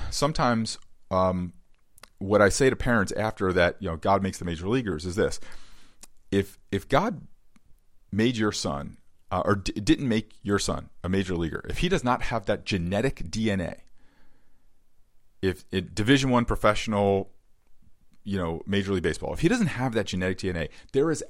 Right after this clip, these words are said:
absolutely positively nothing you will do to overcome that. Nothing you will do to overcome that.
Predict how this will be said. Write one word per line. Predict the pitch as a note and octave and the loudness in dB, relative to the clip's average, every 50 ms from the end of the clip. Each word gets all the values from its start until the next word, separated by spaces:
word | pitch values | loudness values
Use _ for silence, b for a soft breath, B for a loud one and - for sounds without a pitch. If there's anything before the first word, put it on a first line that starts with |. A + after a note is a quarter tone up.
| - | -4
absolutely | - B2+ C#3+ D#3+ - - - - G3+ F#3 - G3 | -2 -2 -2 -2 -4 -6 -6 -4 -2 0 2 0
positively | F3+ - - A2+ A#2 A#2+ B2+ B2 - C3+ A2 G#2+ G2 F#2+ | 0 0 -2 -4 -4 -4 -4 -6 -8 -8 -6 -4 -4 -2
nothing | F#2 F2 F#2 G2+ G#2+ - - C3 B2+ B2 A2+ | -2 -2 0 0 0 0 2 0 0 0 0
you | G2 G2 G#2+ | -2 -2 -2
will | A2 A2 G#2 | -2 -2 -4
do | F#2 - G#2+ G2 | -4 -2 -4 -2
to | F#2+ F#2+ - | -2 -2 -2
overcome | F#2 G2 F2+ F#2+ F#2 - F#2+ F2 E2+ | -2 -4 -4 -4 -6 -4 -4 -4 -4
that. | D#2+ - - - - - - _ _ b b b b b b b b b | -6 -8 -10 -14 -16 -18 -20 _ _ b b b b b b b b b
Nothing | A2 A2 B2+ C3+ C#3 C3+ - D3+ B2+ A2+ | -4 -2 0 2 0 2 2 4 4 4
you | G#2 G2 | 4 2
will | F#2 F#2 F2 | 2 0 -2
do | F2+ F#2 | -2 -2
to | E2 - | -2 -4
overcome | - D#2 D#2 E2+ - - D2+ D#2 | -6 -6 -10 -8 -6 -6 -6 -6
that. | - - - | -10 -14 -16